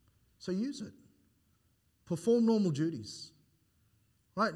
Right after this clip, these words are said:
Use it to prepare for next year and, and in summer, perceive. Perceive that you still have an enemy. And so how do we survive summer? Okay, enjoy them,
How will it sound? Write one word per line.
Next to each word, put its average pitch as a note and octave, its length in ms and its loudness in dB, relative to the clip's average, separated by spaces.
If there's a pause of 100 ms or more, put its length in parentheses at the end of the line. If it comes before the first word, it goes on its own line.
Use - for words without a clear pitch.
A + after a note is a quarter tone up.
Use A3 280 2
it - 140 0
to G3 200 4
prepare G3 400 0
for F#3 160 -4
next D#3+ 280 0
year E3+ 240 0
and, D3+ 280 0
and D#3 320 -2
in D3 120 -2
summer, D#3 500 -4 (760)
perceive. C3+ 640 -6 (960)
Perceive F3+ 420 0
that D3 120 0
you C3+ 100 -4
still D3 240 -4
have C3+ 160 -4
an B2 100 -6
enemy. A2 380 -6 (1000)
And E3 120 0
so G3+ 100 6
how G3 180 6
do A3 80 10
we G#3+ 100 8
survive E3+ 440 4
summer? B2+ 340 -2 (1600)
Okay, D3 180 -4
enjoy D#3+ 340 2
them, A#3 180 -2